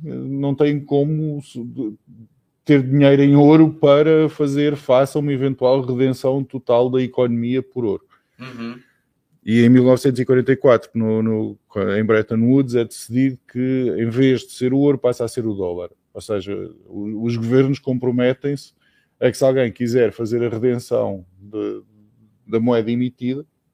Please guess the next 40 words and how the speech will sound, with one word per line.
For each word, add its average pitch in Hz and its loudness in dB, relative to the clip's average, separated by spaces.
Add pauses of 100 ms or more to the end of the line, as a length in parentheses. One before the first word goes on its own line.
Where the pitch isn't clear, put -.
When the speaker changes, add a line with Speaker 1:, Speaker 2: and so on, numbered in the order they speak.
(1000)
Speaker 1:
essa 127 2
redenção 120 -2
será, 120 0
seria 127 -2
feita 127 -2
por 113 -12
dólares, 127 0
que - -10
era 110 0
o 113 -2
país 113 -6
que - -20
tinha 117 -6
maior, 107 -4 (520)
maiores 110 -2
reservas 98 -8
de 107 -8
ouro. 135 -4 (180)
Speaker 2:
Sim. 110 -16
Speaker 1:
Portanto, - -10
foi 120 0
o 120 -2
país 120 0
em 120 -4
que 110 -16
ficou 123 -2 (140)
decidido 123 -6
que 127 -8
se 123 -8
alguém 120 -2
pedir 123 -4
a 120 -2
redenção 123 -4
de 104 -10
todo 110 -6
o 123 -6
dinheiro 120 0
de 95 -16
uma 110 -6
economia, 123 -4